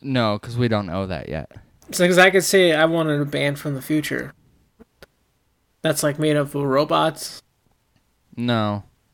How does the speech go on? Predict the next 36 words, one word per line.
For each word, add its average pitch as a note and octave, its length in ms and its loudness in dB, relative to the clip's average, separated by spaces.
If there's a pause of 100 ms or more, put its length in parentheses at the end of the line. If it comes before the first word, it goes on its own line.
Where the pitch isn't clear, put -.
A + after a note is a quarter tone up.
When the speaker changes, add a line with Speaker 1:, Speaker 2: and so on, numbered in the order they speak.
Speaker 1:
because C3 260 2
you C3 60 0
don't A#2+ 160 4
have B2 120 2
a A#2 60 0
band A2 300 0
name. G#2 340 0
We A2+ 100 2
can't A2 280 -4
relate A2 320 -4
to G2+ 120 -10
the G2+ 120 -6
music. F2+ 600 -6 (280)
Speaker 2:
<laughs> F3+ 480 4
Speaker 1:
So B2+ 200 4
they A#2+ 180 2
have B2+ 200 2
to C3+ 80 -6
be B2+ 120 -2
current A2+ 720 -4
or G#2+ 280 0
in G2+ 120 -6
the F#2+ 80 -6
past. - 520 -10 (260)
Speaker 2:
Okay. C#3+ 380 -8 (1200)
Speaker 1:
Okay, B2 380 -2
so - 220 2
what A#2+ 140 6
I B2 160 6
would E3 180 2
do F#2+ 320 -4 (1080)
is A2+ 540 0 (720)
the A#2+ 160 2
first - 400 2
band C3 340 0
opening A2 680 0